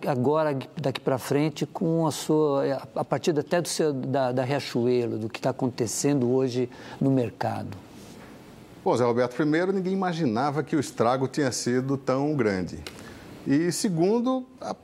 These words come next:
Speaker 2: própria fragilidade, né, de popularidade do presidente Temer o forçou a fazer certas concessões. Desde o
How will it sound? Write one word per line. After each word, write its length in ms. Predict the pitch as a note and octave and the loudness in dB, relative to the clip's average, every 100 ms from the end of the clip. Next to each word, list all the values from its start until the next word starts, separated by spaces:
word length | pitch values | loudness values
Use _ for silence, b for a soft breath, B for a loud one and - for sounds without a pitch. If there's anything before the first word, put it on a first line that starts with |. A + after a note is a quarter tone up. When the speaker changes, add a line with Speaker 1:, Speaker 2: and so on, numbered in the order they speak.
| - - - | -16 -6 -2
Speaker 2:
própria 480 | F#3+ A3+ A#3+ A3 | 0 0 0 0
fragilidade, 1300 | D3+ - - C#3 C3 F#2+ B2+ A2+ F#2 G#2+ A#2+ A#2 F#2+ | -2 -4 4 4 6 2 2 2 2 4 4 2 -2
né, 460 | F2 F2 F2 G2+ F#2+ | -6 -6 -4 -2 -2
de 200 | F2+ F#2 | -4 -8
popularidade 1000 | - G#2 - G#2+ G#2 F#2 G2+ A2 G#2+ G2 | -4 -4 0 0 0 0 0 2 0 -2
do 120 | G2+ | -4
presidente 640 | - G2+ F#2+ F#2+ F#2+ F#2+ | -2 -2 -2 -2 -2 -4
Temer 560 | F2 - C3 D3+ F#2+ E2 B B B B B - - - | -6 0 2 2 -2 -4 B B B B B -20 -20 -8
o 160 | - D3+ | -2 -2
forçou 720 | - F#3 - - C#3 F3+ G3 | 2 0 0 0 2 2 -2
a 60 | F#3 | 0
fazer 580 | G#3+ E3 D#3+ G3 C3+ - | 0 2 2 2 0 -4
certas 640 | - A2+ G2+ G2+ F#2 - | -2 -2 0 -2 -2 -4
concessões. 880 | - G2 F2+ - G2+ G2 F#2 - - B B | -4 -2 -2 -2 -2 -2 -2 -8 -14 B B
Desde 360 | B2+ D3 F3 F3+ | -2 0 2 2
o 220 | E3 | 0